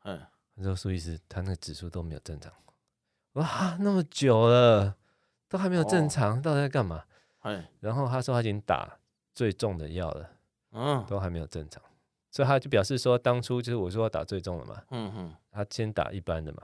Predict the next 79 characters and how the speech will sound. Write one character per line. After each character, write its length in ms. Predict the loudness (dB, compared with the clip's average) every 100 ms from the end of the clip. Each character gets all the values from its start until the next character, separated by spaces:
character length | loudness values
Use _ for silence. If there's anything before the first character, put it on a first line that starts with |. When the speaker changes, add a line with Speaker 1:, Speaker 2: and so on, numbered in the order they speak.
| -14
Speaker 2:
然 20 |
后 80 | -8
一 80 | -2
般 180 | -2 -2
打 160 | -4
没 180 | -6 -12
效， 240 | -8 -6
Speaker 1:
哦。 60 | -2
Speaker 2:
所 80 | 0
以 40 |
后 200 | 2 2
来 80 | 2
才 160 | 0 -4
刚 220 | 2 2
换 280 | 2 0 -2
成 240 | -6 -12 -12
打 180 | -10 -12
最 160 | -8 -8
重， 220 | -6 -10
才 140 | -6 4
刚 240 | 6 8
换 240 | 8 6
哦， 240 | 4 0 -4 _ _ _ _ _ _ -8
Speaker 1:
哇， 120 | -2
Speaker 2:
才 140 | -2
刚 220 | 2 2 4
换 180 | 2
成 100 | 4
打 60 | 2
Speaker 1:
两 120 | 2
三 20 |
个 100 | 0
月 240 | -2 -2 -4
才 180 | -8 -10
刚 180 | -8 -8
换 240 | -8 -10
的 100 | -12
哈。 180 | -18 -18 -20 -12
Speaker 2:
没 140 | 4 8
有， 100 | 8
不 100 | 6
止， 220 | 2 2 0 -6 -6
超 240 | 2 2
过 100 | 4
三 180 | 2 2
个 80 | 4
月 200 | 4 4
了， 80 | 2
已 20 |
经 180 | 2 4
很 180 | 6 4
久。 240 | 6 6
我 120 | 6
就， 160 | 4 4
我 120 | 4
本 200 | 8 8
来 60 | 8
以 80 | 6
为 60 | 6
他 60 |
已 40 | 6
经 100 | 4
好， 200 | 6 6
我 80 |
说， 120 | 6 4
我 60 |
说 160 | 4 4
：“你 80 | 0
今 160 | -2
天 100 | 0
说， 120 | 2
哎， 100 | 2
你 80 | 2
怎 140 | 4 4
么 80 |
还 60 | 4
在 80 | 2
这 180 | 2
里？” 120 | 0